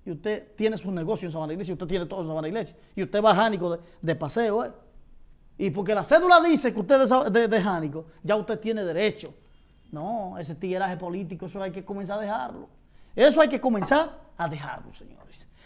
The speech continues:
Hay un reperpero en Sabana Iglesia y en Jánico con el tema de las reservas. En el caso del Caimito, justicia social. En el caso de Jánico,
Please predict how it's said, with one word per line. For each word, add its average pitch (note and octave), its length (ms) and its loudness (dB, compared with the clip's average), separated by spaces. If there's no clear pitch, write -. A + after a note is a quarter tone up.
Hay D#4+ 200 10
un D4+ 140 4
reperpero A#3 640 6
en A#3 80 -2
Sabana G3 240 0
Iglesia A#3 260 0
y G#3+ 40 -4
en G3 40 -8
Jánico B3 320 -4
con F3 180 -10
el D3+ 120 -10
tema B3 360 -2
de G3+ 380 -2
las E3 300 -6
reservas. D3 840 -4
En C#3+ 180 -6
el C#3+ 140 -8
caso G#3+ 360 2
del E3 380 -4
Caimito, G#3 540 -6
justicia D#3 400 -12
social. D4+ 500 -4
En E3 140 -6
el D#3 120 -6
caso E3 280 -8
de E3 80 -6
Jánico, C4 540 -4